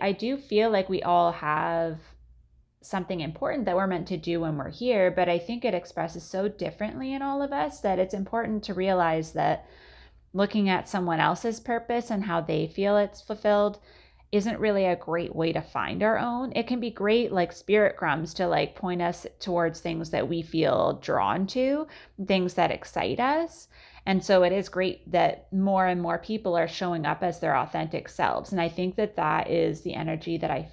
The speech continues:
feel around that combination of the new moon in Leo, where we're setting our intentions for our heart's desires and courage and stepping forward as ourselves. Um,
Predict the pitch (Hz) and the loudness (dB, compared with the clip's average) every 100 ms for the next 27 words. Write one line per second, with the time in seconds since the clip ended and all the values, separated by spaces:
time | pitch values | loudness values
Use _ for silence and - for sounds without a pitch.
0 | - 143 156 170 - 196 196 196 202 202 | -8 -4 0 0 -2 -2 -2 -2 -2 -4
1 | - - - _ - 185 160 156 160 - | -8 -20 -20 _ -12 0 4 4 4 -2
2 | - 170 165 156 156 165 240 240 196 180 | -6 -4 -2 -2 -2 -4 -4 -4 -4 -4
3 | 175 175 170 165 160 160 226 233 196 190 | -2 -2 -2 -2 -2 -2 0 2 4 4
4 | 180 151 165 180 165 160 160 160 - 247 | 2 0 -2 -2 -2 -2 -2 -4 -6 -6
5 | 262 214 190 185 - 175 - - - - | -4 -2 -2 -4 -4 -4 -2 -2 -6 -12
6 | - - 165 165 165 - - 147 156 214 | -20 -4 -2 2 2 0 -4 -8 0 2
7 | 214 208 202 202 202 - 185 180 - - | 4 2 2 0 -2 -4 -4 -4 -4 -4
8 | - - - - - 214 202 196 190 - | -6 -8 -12 -8 0 2 4 4 2 -4
9 | 170 165 160 180 - 175 170 175 160 185 | -4 -4 -6 -8 -6 -6 -4 -8 -2 0
10 | 185 175 170 - - - 185 190 202 202 | 2 2 -2 -2 -4 -2 0 2 -2 -6
11 | - - - - - - 185 170 160 160 | -12 -20 -20 -20 -20 -4 0 2 2 -2